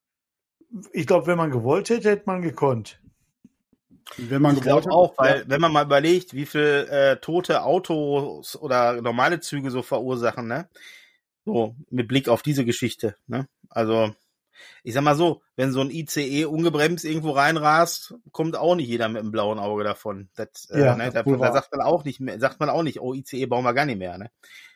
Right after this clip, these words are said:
Speaker 3: Also
Speaker 1: Müssen wir abschaffen.
Speaker 3: Genau, muss abgeschafft werden.
Speaker 2: Mal,
Speaker 3: Alles, äh,
Speaker 2: ähm,
Speaker 3: Rückbau, Dampflok, dreißig K M H
Speaker 2: bö-,
Speaker 3: maximal, ey.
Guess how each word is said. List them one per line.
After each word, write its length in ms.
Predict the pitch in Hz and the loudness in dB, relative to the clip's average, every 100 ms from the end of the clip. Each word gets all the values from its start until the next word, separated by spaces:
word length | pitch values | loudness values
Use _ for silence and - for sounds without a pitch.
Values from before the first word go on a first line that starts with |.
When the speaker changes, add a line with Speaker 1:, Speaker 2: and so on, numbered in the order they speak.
| _ - | _ -6
Speaker 3:
Also 360 | 113 110 110 | -2 0 0
Speaker 1:
Müssen 200 | 107 156 | 0 0
wir 80 | 180 | 2
abschaffen. 540 | 175 - 143 123 117 - - - _ _ _ _ _ _ _ _ | 2 0 -2 -2 -8 -12 -20 -20 _ _ _ _ _ _ _ _
Speaker 3:
Genau, 280 | - 135 120 | 0 4 4
muss 120 | 135 | 4
abgeschafft 480 | 139 - 131 113 107 | 0 -2 -2 -4 -2
werden. 180 | 104 156 | -2 2
Speaker 2:
Mal, 80 | 151 | 2
Speaker 3:
Alles, 160 | 156 | 2
äh, 80 | 156 | 0
Speaker 2:
ähm, 40 | 143 | 2
Speaker 3:
Rückbau, 420 | 143 143 123 110 | 2 4 2 2
Dampflok, 600 | 123 151 - 117 101 - _ _ _ | 2 0 0 0 -2 -8 _ _ _
dreißig 360 | 120 139 - - | 0 0 0 -2
K 160 | 143 | 0
M 100 | 135 | 2
H 160 | 139 127 | 2 2
Speaker 2:
bö-, 20 | |
Speaker 3:
maximal, 640 | 110 151 175 120 113 107 95 | 2 4 2 0 -4 -4 -6
ey. 120 | 95 | -10